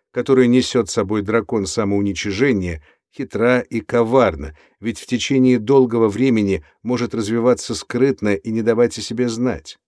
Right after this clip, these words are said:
Пораженные драконом люди способны вести совершенно обычную жизнь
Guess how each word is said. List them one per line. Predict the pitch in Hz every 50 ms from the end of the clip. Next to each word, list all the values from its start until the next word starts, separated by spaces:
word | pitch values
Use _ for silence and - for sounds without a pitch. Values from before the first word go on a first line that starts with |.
| _ _ _ _ _ - - - _
Пораженные | - 131 143 143 120 143 156 143 139 135 139 131
драконом | 113 127 135 131 - - 151 151 139 131 127 131
люди | 131 143 160 156 117 107 101
способны | 90 - - 101 95 - 151 151 139 127
вести | 127 120 123 110 - - - 143
совершенно | 127 - - 107 104 92 - - 151 160 139 107 98
обычную | 90 87 135 - - - - 107 104 104
жизнь | 90 87 98 107 104 95 85 80 76